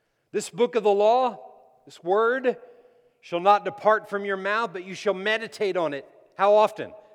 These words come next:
Day and night, and a little bit more. "That you shall meditate in it day and night, that you may observe to do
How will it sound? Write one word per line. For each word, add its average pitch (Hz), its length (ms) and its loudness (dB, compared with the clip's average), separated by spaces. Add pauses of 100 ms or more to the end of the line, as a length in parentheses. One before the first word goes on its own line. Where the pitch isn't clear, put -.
(140)
Day 208 240 0
and 190 120 -4
night, 196 320 2 (840)
and 180 380 -6
a 170 40 -2
little 190 200 -2
bit 185 160 -4
more. 180 320 -4 (2250)
"That 180 120 -8
you 220 100 -6
shall 220 180 0
meditate 220 560 0
in 208 120 0
it 180 160 -10
day 233 180 0
and 233 100 -4
night, 226 300 0
that 185 100 -8
you 208 140 -10
may 220 180 -2
observe 226 680 2
to 220 120 -6
do 180 520 -4